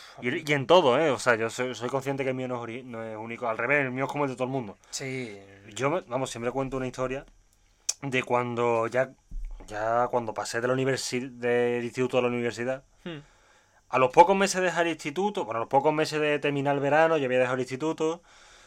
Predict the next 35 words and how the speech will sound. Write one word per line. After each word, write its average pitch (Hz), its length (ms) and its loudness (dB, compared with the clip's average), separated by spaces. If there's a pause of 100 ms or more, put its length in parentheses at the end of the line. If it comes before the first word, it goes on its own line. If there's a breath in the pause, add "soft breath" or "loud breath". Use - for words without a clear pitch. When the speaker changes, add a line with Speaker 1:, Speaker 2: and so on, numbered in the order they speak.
(120 loud breath)
Speaker 1:
ya 120 140 -6
estaba, 123 300 -2
ya 107 140 -8
había 110 140 -6
empezado 120 240 -2
la 113 60 -2
universidad, 139 520 0
ya 175 140 2
todo 139 100 2
perfecto. 175 540 -4 (1400 soft breath)
Y 165 100 -2
tuve 147 220 6
que 156 80 4
volver 151 220 6
a 143 40 4
mi 143 80 0
instituto. 143 540 -6
Bueno, 131 180 -2
yo 131 80 0
no 175 80 2
tuve 156 180 0
que 143 60 2
volver 123 360 2
a - 80 -20
mi 127 100 -4
instituto. 110 400 -6
Alguien 127 200 -2
que 139 80 0
yo 135 120 2
conocía 151 420 0
tenía 117 220 -6
que 123 40 -4
volver 135 220 -2
al 139 60 -2
instituto 190 600 -6